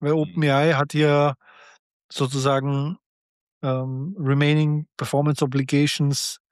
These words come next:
Speaker 1: von, ich glaub, zehn Milliarden oder so wieder, äh, hinterlegt oder fünf Milliarden, ich weiß es gar nicht mehr, wie viel es sind. Also das heißt,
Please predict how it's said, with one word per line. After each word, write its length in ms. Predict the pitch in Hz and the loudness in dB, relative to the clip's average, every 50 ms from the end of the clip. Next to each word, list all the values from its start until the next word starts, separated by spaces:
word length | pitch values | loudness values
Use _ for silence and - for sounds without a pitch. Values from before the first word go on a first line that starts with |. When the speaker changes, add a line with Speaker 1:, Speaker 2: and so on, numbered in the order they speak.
| _ _ _ _ _ _ _ _ _ | _ _ _ _ _ _ _ _ _
Speaker 1:
von, 400 | - - 139 135 135 139 151 180 | -6 -2 -2 -2 0 -2 -2 -4
ich 120 | 165 - | -6 -6
glaub, 220 | - - 127 127 - - - - - _ _ _ _ _ _ - | -2 0 0 0 -2 -6 -20 -20 -20 _ _ _ _ _ _ -6
zehn 240 | - 143 139 139 | -2 0 0 2
Milliarden 500 | 139 135 135 131 127 120 123 143 151 165 156 | 2 2 2 2 2 2 2 2 2 2 2
oder 140 | 151 151 143 | 2 2 2
so 300 | - 156 151 160 156 151 | 2 0 0 0 0 0
wieder, 760 | 151 147 151 151 147 147 151 170 180 185 185 196 - 190 190 | 0 2 2 4 4 2 2 0 -2 -4 -4 -6 -6 -6 -6
äh, 40 | 156 | -4
hinterlegt 640 | 131 139 - 160 147 135 143 160 175 - - - | -4 -2 0 0 2 2 2 0 0 -4 -6 -4
oder 180 | 156 135 131 123 | -2 0 0 -2
fünf 240 | - - 156 156 143 | -2 -2 -2 -2 0
Milliarden, 400 | - 156 147 143 135 131 143 151 | 0 0 2 2 2 2 2 0
ich 80 | 139 117 | 0 0
weiß 200 | 135 127 120 - | -2 -2 -2 -4
es 100 | 139 - | -6 -4
gar 140 | - 139 135 | -2 -2 0
nicht 180 | 143 139 - - | -2 -2 -2 0
mehr, 140 | 143 139 | 0 0
wie 80 | 139 135 | 0 0
viel 200 | - - 160 151 | -2 -2 -2 -2
es 100 | 147 - | 0 0
sind. 280 | - 165 170 175 - - _ _ - - _ _ _ - | 2 2 2 2 0 -4 _ _ -20 -20 _ _ _ -4
Also 220 | 147 127 123 151 | -2 0 0 2
das 180 | 139 143 - - | 0 0 0 2
heißt, 360 | 143 143 151 - - - | 2 2 0 -2 -4 -10